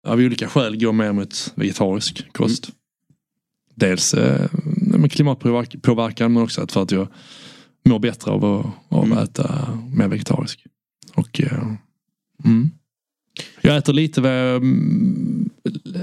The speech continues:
Speaker 1: och sen lite mer vad jag själv vill numera. Under tjugo år fotbollsspelare så,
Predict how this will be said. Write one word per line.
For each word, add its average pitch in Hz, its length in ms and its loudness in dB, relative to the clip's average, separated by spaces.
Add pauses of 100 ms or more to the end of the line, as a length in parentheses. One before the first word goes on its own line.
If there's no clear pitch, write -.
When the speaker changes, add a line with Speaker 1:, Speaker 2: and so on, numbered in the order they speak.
Speaker 1:
och 160 120 4
sen 135 180 2
lite 151 220 0
mer 139 180 2
vad 120 140 -2
jag 117 100 -4
själv 107 240 -2
vill - 240 -2 (140)
numera. 101 360 0 (280)
Under 117 300 2
tjugo 120 300 2
år 123 120 -2
fotbollsspelare 110 580 -4
så, 101 180 -4